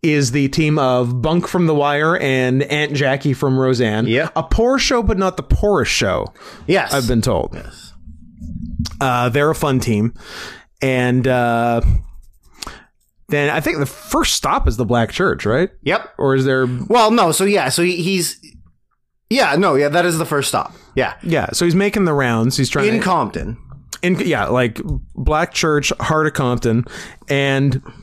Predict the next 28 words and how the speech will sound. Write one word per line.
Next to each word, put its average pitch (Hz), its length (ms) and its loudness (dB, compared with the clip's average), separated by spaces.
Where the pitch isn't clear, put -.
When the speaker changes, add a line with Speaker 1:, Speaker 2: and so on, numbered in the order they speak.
Speaker 1:
he's 170 180 0
already 190 280 2
put 185 320 0
the 139 280 0
hit 165 300 0
out 131 300 2
on 143 220 0
himself. 135 440 2
Speaker 2:
On 156 60 2
himself. 143 540 -2
And, 143 500 2
yeah. 151 420 -4
Speaker 1:
And 143 320 2
doesn't 143 300 2
give 160 160 0
a 107 80 0
fuck. - 380 -8
Speaker 2:
No. 170 200 -2
Speaker 1:
Basically, 107 540 0
is 110 180 2
where 113 220 2
we're 104 140 4
at. 107 220 0
So 110 360 0
he, 110 320 0
he 135 140 0
starts 170 380 0
his 147 420 2